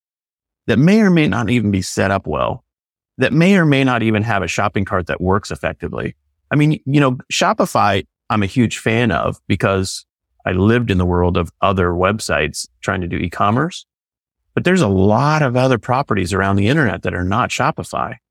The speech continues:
And, you know, if you're Google, you're thinking to yourself, "Well, yeah, Shopify is fine. We don't re-, mind re-, referring people to Shopify websites. They're secure, shopping cart sorted out. It's all, you know, it's kind of a,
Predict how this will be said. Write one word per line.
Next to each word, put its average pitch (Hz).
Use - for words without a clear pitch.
And, 127
you 139
know, 135
if 123
you're 123
Google, 139
you're 101
thinking 123
to 113
yourself, 107
"Well, 135
yeah, 151
Shopify 156
is 98
fine. 180
We -
don't 135
re-, 104
mind 101
re-, 101
referring 107
people 90
to 87
Shopify 113
websites. -
They're 87
secure, 160
shopping 139
cart 139
sorted 139
out. 143
It's 95
all, 113
you 123
know, 101
it's -
kind 107
of 92
a, 87